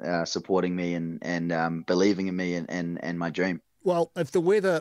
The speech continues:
Speaker 2: lets it happen, let's hope you can do back-to-back sixteen hundred and see if you can't, uh, pick yourself, uh, the podium spot in this first up event, uh, Copperhead Mountain. Thanks very much for your time, Nico Porteous.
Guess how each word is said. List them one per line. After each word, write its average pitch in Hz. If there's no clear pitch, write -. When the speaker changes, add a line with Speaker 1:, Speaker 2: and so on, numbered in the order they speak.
Speaker 2:
lets 170
it 170
happen, 156
let's 165
hope 170
you 156
can 151
do 156
back-to-back 151
sixteen 156
hundred 165
and 139
see 175
if 156
you 151
can't, 156
uh, 151
pick 175
yourself, 165
uh, 156
the 147
podium 160
spot 175
in 160
this 156
first 170
up 147
event, 156
uh, 165
Copperhead 160
Mountain. 165
Thanks 190
very 185
much 175
for 170
your 175
time, 175
Nico 156
Porteous. 170